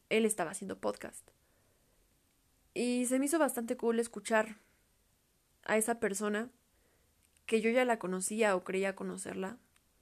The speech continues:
aunque soy de la idea de que nunca de-, terminas de conocer a la gente. Tienes una idea, pero como tal,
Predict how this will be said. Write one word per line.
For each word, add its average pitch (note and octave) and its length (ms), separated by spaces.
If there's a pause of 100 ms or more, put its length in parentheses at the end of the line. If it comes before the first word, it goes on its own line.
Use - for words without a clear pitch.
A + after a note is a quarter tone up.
(520)
aunque F#3+ 560 (760)
soy A#3 200
de A#3+ 140
la A3+ 160
idea G3+ 180
de G3+ 140
que G3+ 100
nunca G3+ 240
de-, G3 120
terminas F#3+ 500
de F#3 80
conocer F3 320
a F3+ 60
la F3 120
gente. - 400 (500)
Tienes C#4 280
una A#3+ 140
idea, G#3 380 (760)
pero - 180
como F3 220
tal, C4 300